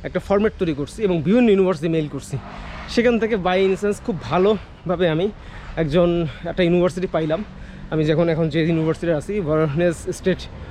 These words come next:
University of Forestry and Technologies, ইউনিভার্সিটিটা অনেক পুরনো এবং পাবলিক ইউনিভার্সিটি। এবং এখানে, আহ, ওকে,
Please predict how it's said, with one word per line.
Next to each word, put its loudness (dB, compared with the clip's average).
University 2
of 2
Forestry 0
and 2
Technologies, 0
ইউনিভার্সিটিটা 0
অনেক 0
পুরনো 0
এবং 0
পাবলিক 2
ইউনিভার্সিটি। -6
এবং 2
এখানে, 2
আহ, -2
ওকে, -2